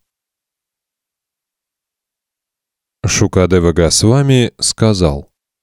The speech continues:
"Дав указание Акруре, царь Камса отпустил советников и удалился в свои покои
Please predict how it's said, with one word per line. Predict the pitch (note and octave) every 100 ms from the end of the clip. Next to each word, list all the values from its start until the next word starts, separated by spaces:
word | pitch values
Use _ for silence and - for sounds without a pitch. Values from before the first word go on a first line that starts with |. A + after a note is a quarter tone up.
| _ _ _ _ _ _ _
"Дав | F#2 F#2 E2+ E2
указание | - E2 E2+ D#2+ D2+ D2
Акруре, | - A#2+ D3 C3+ A#2 G2 - - -
царь | E3 E3+
Камса | - G#2 A#2 - A2 -
отпустил | F#2 - F2 - F2+ E2
советников | E2+ E2+ C3 C3 A2+ A2 - -
и | D3
удалился | C#3+ F2+ D#2+ E2 D#2 F#2 E2
в | -
свои | - E2 D#2
покои | - A2 - E2 D2+ C#2+